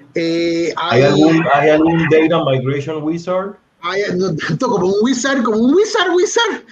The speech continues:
Speaker 1: wizard, no. Pero hay, hay, hay herramientas que te ayudan y, y hay también,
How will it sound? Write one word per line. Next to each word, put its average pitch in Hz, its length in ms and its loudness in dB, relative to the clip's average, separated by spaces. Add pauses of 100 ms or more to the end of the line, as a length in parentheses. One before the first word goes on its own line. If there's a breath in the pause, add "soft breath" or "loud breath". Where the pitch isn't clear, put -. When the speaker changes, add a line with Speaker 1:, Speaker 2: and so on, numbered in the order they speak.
(140 loud breath)
Speaker 1:
wizard, 370 600 -2
no. 208 440 -2 (360 loud breath)
Pero 226 280 -2
hay, 247 260 -2
hay, 240 200 -4
hay 220 220 -4
herramientas 240 580 -2
que 233 100 -2
te 214 80 -4
ayudan 214 400 -2
y, 196 60 -2
y 180 260 -4
hay 185 140 -4
también, 196 400 -2